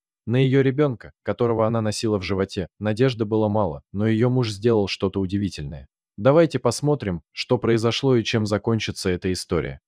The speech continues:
Ракель была беременна своим вторым ребенком и не могла больше ждать, чтобы увидеть свою дочь.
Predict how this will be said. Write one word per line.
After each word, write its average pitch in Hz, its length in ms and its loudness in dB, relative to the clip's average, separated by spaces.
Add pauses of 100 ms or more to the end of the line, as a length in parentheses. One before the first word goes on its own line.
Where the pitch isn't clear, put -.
(200)
Ракель 127 420 2
была 131 260 4
беременна 123 440 2
своим 113 340 0
вторым 104 360 0
ребенком 101 540 0
и 90 40 -2
не 101 100 0
могла 120 320 2
больше 110 360 -2
ждать, 98 380 0 (100)
чтобы 95 360 -4
увидеть 101 380 -2
свою 90 300 0
дочь. 73 340 -8